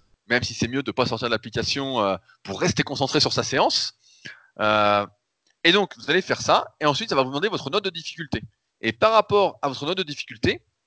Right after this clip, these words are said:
le cycle de progression va s'ajuster pour vous dire quoi faire à votre prochaine séance. Donc, comme je reviens tout à l'heure avec les notes, si vous faites, euh, quatre fois dix à soixante-dix kilos avec une difficulté de six,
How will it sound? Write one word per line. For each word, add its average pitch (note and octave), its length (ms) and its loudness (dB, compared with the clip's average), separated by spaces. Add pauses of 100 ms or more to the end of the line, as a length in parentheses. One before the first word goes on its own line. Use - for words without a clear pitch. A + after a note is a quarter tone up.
(480)
le G3+ 220 2
cycle - 480 -6
de - 160 2
progression F#3 600 0 (600)
va F#3 300 6
s'ajuster G3+ 640 -2 (180)
pour F3+ 140 -4
vous D#3 120 -4
dire G3+ 260 0
quoi A#3 200 4
faire G3 360 -2
à D#3+ 60 4
votre D#3 180 -2
prochaine E3+ 260 -4
séance. - 480 -6 (160)
Donc, G#2+ 120 -16
comme C#3+ 180 -8
je A2 40 -10
reviens B2+ 200 2
tout C3 80 -2
à - 20 4
l'heure B2+ 80 6
avec G#2+ 140 2
les A2 60 -6
notes, D3+ 300 -2 (400)
si E3 180 2
vous D#3+ 120 -8
faites, - 420 0 (340)
euh, A2 320 4
quatre D#3+ 220 0
fois E3 160 2
dix D#3 260 -8
à C3 60 2
soixante-dix C#3+ 380 -8
kilos D3 340 -2 (440)
avec B2 280 2
une C3+ 100 -10
difficulté B2 400 -2
de A#2+ 100 -2
six, - 500 -4